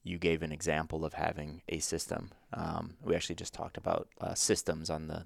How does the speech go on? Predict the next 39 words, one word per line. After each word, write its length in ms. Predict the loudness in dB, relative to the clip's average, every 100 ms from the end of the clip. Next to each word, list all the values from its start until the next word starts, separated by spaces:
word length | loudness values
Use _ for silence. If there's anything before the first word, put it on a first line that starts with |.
| -10 -8
on 80 |
the 60 | -4
gym's 260 | 0 0 0
call 220 | -4 -4
just 180 | -6 -6
now. 200 | -6 -2
It's 120 | 0
like, 220 | 0 -2 -16 -20 -20 -20 _
my 120 | 4 4
systems 460 | 4 0 -2 -2
are 60 | -2
different 260 | -2 -2
than 140 | -4 -2
your 120 | -2
systems. 540 | 0 -4 -4 -4 -4
Your 80 | -4
systems 480 | -2 -4 -4 -4 -4
are 100 | -6
different 360 | -6 -4 -4 -4
than 100 | -6
the 80 |
person 380 | 0 0 0 4
watching 340 | 4 6 2 -2
or 100 | 4
listening 560 | 4 4 0 -2 -4
systems, 560 | -2 0 0 -2 -2 2
right? 160 | 2 2 -6 -18 -20 -4
We, 200 | -2 0
you 100 | 0
may 120 | 2 2
use 320 | 2 -2 -2
the 80 | 2
same 400 | 6 6 6 4
system, 500 | 2 2 2 0 2
right? 220 | 2 2
Like, 200 | -2 2
you 120 | 2
guys 140 | 4
might 200 | 2 -2